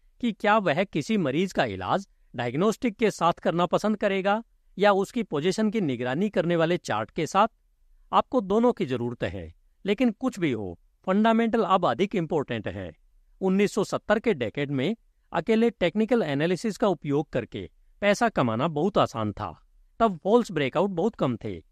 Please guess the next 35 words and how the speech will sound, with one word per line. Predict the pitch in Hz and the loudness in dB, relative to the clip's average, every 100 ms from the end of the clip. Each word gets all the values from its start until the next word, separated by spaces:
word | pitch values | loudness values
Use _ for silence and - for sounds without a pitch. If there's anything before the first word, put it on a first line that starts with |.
| _ _ _ 151 | _ _ _ 0
आजकल | 180 - 214 135 | 0 2 0 2
हर | 156 | 0
कोई | 214 202 208 | 0 0 0
चार्टिस्ट | - 127 113 135 - 113 | 0 -2 0 -4 -4 -8
है | 104 87 - _ _ _ _ | -8 -12 -14 _ _ _ _
और | 226 185 | -4 -2
बड़ी | 123 127 214 | -2 0 0
संख्या | 196 165 151 170 | 0 -2 0 0
में | 120 95 156 - _ - | 0 -4 -10 -14 _ -2
टेक्निकल | 196 240 233 247 | 0 0 2 2
ट्रेडिंग | 247 160 160 202 | 0 -2 0 0
सिस्टम्स | - 151 156 180 - | -2 -4 -2 -2 -2
मौजूद | 151 131 123 110 | -2 -2 -2 -4
हैं। | 98 87 92 _ _ - | -6 -8 -12 _ _ -6
मुझे | 165 165 233 | 0 4 4
लगता | 127 95 117 | 4 0 -2
है | 98 135 196 _ - | 0 -2 -4 _ -6
कि | 233 | -4
उस | 226 233 - | -2 -2 -2
बदलाव | 131 110 110 139 | -2 -2 0 0
ने | 135 95 78 _ _ - | 0 -4 -10 _ _ -2
टेक्निकल | 175 226 226 247 | 0 0 4 2
ट्रेडर | 233 - 135 120 180 | 2 -4 -4 -2 -2
के | 196 | -2
लिए | 117 92 127 220 _ - | -4 -4 -4 -6 _ -8
इसे | 208 - 202 | -4 0 -2
बहुत | 120 185 - | -2 -4 -2
कठिन | 156 190 190 | -2 0 0
बना | 117 104 | 0 -4
दिया | 104 110 101 | -4 -2 -2
है। | 95 82 - _ _ _ _ _ _ _ _ _ _ | -2 -10 -16 _ _ _ _ _ _ _ _ _ _
क्या | 202 | 4
आपको | 196 151 - 196 | 6 4 2 0
लगता | 139 101 - 151 | 0 -2 0 2
है | 113 87 | 0 -6